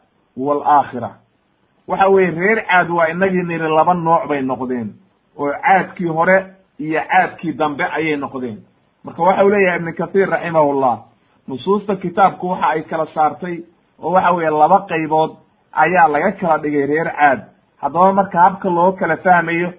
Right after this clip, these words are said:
oo laba qaybood looga dhigayo ayaynu halkan ku tafsiilinaynaa. Ibnu Kathiir wuxuu yidhi raximahullah, "Waqad yakunu hada siyaaq liihlaaki caadi alaakhira."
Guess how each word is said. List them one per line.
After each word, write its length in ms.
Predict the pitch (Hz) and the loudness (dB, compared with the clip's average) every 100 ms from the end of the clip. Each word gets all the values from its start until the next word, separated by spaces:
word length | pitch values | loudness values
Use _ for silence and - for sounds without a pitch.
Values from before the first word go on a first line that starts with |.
| _ _ - | _ _ -2
oo 140 | 151 | 2
laba 240 | 147 180 202 | 4 4 2
qaybood 360 | 185 175 160 151 | -2 0 0 0
looga 260 | 156 160 185 | 0 0 0
dhigayo 400 | 170 170 175 170 - _ - | -2 -4 -4 -8 -14 _ -6
ayaynu 320 | 165 175 160 | -4 -2 0
halkan 320 | 165 165 143 | 0 0 -4
ku 100 | 151 | -6
tafsiilinaynaa. 800 | - - 143 139 139 127 113 107 _ _ _ _ _ _ _ _ - | -12 -12 -8 -8 -6 -6 -8 -12 _ _ _ _ _ _ _ _ -8
Ibnu 180 | 196 | -6
Kathiir 300 | 190 196 214 | -6 -4 -2
wuxuu 220 | 185 156 143 | -2 -2 -4
yidhi 240 | 117 - _ _ _ _ - | -6 -10 _ _ _ _ -8
raximahullah, 680 | 170 180 165 143 131 123 - _ _ _ _ _ _ - | -4 0 0 0 0 -2 -2 _ _ _ _ _ _ -8
"Waqad 280 | 143 175 175 | -4 -2 0
yakunu 480 | 185 185 247 220 | 0 0 -2 0
hada 380 | 175 180 185 160 120 - | 2 4 4 2 -6 -8
siyaaq 360 | 151 165 143 - _ _ _ _ _ _ _ _ _ _ _ _ | -2 0 0 -4 _ _ _ _ _ _ _ _ _ _ _ _
liihlaaki 640 | 127 147 156 180 190 180 175 | -8 -4 -2 2 2 2 -6
caadi 380 | 156 160 160 147 | 0 2 2 0
alaakhira." 540 | 127 139 135 123 107 | 4 4 4 -4 -10